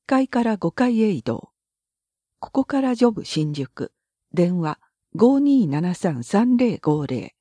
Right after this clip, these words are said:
ファックス三二零零三三二九。三月十七日金曜までは、ファックス三二零八三一零零。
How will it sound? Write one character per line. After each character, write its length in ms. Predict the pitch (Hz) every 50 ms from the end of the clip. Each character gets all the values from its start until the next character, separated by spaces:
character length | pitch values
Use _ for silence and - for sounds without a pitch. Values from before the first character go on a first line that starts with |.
| _ _ _ _ _ _ _ -
フ 80 | -
ァ 60 | 180
ッ 40 | 185
ク 120 | - - -
ス 220 | - - - - _ _ _ _ _ _ _ _ _
三 340 | - - 233 254 277 262 277
二 220 | 285 277 220 156
零 280 | - 160 170 180 180 165
零 240 | - 175 139 95
三 280 | - - 196 214 240 247
三 340 | - - 262 240 220 160 110
二 220 | 131 147 156 - _ -
九。 280 | - 135 117 - - _ _ _ _ _ _ _ _ _ _ _ _ _ _ _ _ _ _
三 260 | - - - 262 285 302
月 260 | 254 196 - - 170
十 260 | 151 - 226 247 254
七 260 | 254 254 247 247 247
日 260 | 214 156 - - -
金 240 | - - 220 226 226
曜 220 | 226 233 214 185 143
ま 120 | 127 127
で 140 | - 127 107
は、 180 | 76 - - _ _ _ _ _ _ _ _ _ _
フ 100 | - -
ァ 20 | 196
ッ 20 | -
ク 120 | - -
ス 260 | - - - 120 - _ _ _ _ _ _
三 380 | - - - 233 254 262 269 269
二 220 | 269 269 220 139
零 220 | - 160 180 185 175
八 300 | 170 180 165 - - 131
三 340 | - - 208 220 240 247 240
一 280 | 247 - - - 120
零 280 | - 143 135 131 139 147
零。 280 | - 160 123 120 110